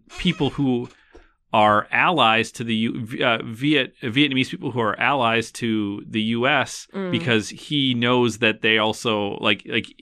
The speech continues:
Speaker 1: he, he believes or knows that they're also, you know, potentially double agents, and, like, he's very effective, but he's ultimately, like, um, crossing all these lines of things
Speaker 2: Mm-hmm.
Speaker 1: that, that sort of fall outside of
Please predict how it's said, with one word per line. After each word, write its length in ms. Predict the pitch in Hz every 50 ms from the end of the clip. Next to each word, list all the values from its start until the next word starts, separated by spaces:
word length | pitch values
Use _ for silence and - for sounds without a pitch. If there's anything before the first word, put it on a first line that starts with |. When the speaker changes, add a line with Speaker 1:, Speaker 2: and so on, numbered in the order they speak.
| _ _ _ _ - _ _
Speaker 1:
he, 180 | - - 165
he 220 | 147 117 - 160 165
believes 480 | 131 139 135 147 190 202 185 156 120
or 80 | 139 131
knows 280 | 127 131 139 143 135 113
that 160 | 131 120 -
they're 180 | 131 123 120
also, 600 | 117 120 120 113 - - 127 113 110 110 110 107 - _ - _ _ _
you 80 | - 120
know, 80 | 110 107
potentially 540 | - 120 117 - 135 127 120 - 120 113 110
double 340 | 104 117 110 104 107 107 -
agents, 420 | 131 127 127 123 127 120 113 110 -
and, 160 | - 117 110
like, 220 | 110 107 104 - _ _ _ _
he's 220 | - 139 135 117
very 340 | 110 120 139 143 147 135 120
effective, 720 | 110 - - - 156 165 160 - - 113 104 104 104 110
but 160 | 123 117 117 113
he's 260 | - - 139 127 117
ultimately, 540 | 135 127 131 127 135 127 113 - 113 110 110
like, 420 | 104 104 98 98 95 - - _ - - - - - _ _ _ -
um, 280 | - 101 98 98 95 - -
crossing 540 | - - - 143 139 - - - 147 127 127
all 200 | 127 123 120 117
these 240 | 113 120 113 107
lines 640 | 101 104 104 107 110 113 113 110 107 104 104 104 104
of 280 | - - - 165 165 165
things 220 | 139 131 127 120
Speaker 2:
Mm-hmm. 60 | - 101
Speaker 1:
that, 220 | 120 110 110 -
that 160 | 120 120 113
sort 140 | - 131 123
of 100 | 117 110 -
fall 480 | - - - - - 127 131 131 131 -
outside 640 | 120 117 113 107 - - - 113 107 113 117 113
of 260 | 110 107 104 98 92